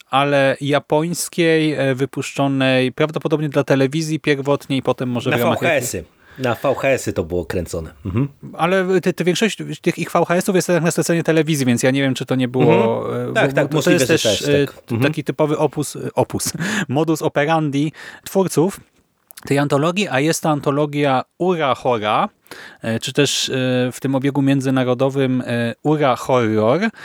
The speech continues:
Speaker 1: e, która miała premierę dwudziestego pierwszego listopada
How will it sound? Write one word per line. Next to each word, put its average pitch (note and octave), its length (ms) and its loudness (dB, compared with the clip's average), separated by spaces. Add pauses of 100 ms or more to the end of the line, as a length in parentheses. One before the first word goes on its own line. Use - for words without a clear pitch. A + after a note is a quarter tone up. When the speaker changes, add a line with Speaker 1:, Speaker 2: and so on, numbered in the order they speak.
(280)
Speaker 1:
e, B2+ 220 -2
która F#3+ 280 0
miała F#3 220 2
premierę D#3+ 600 2
dwudziestego D3 600 0
pierwszego B2+ 580 -2
listopada A#2+ 640 0